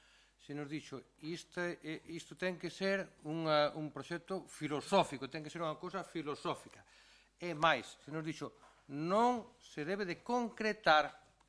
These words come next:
se deben de dar, acórdome desta expresión, liñas mestras.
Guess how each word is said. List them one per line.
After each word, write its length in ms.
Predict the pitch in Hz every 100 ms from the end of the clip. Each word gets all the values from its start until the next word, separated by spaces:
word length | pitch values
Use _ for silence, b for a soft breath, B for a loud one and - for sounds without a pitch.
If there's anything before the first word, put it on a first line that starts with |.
| _ _
se 100 | -
deben 240 | 139 160 175
de 180 | 165 165
dar, 320 | 156 196 202 - - - - -
acórdome 480 | 147 143 156 151 156
desta 160 | 156 160
expresión, 400 | - 127 139 -
liñas 640 | - 139 208 208 202 190 - 135
mestras. 640 | 135 151 - 110 98 -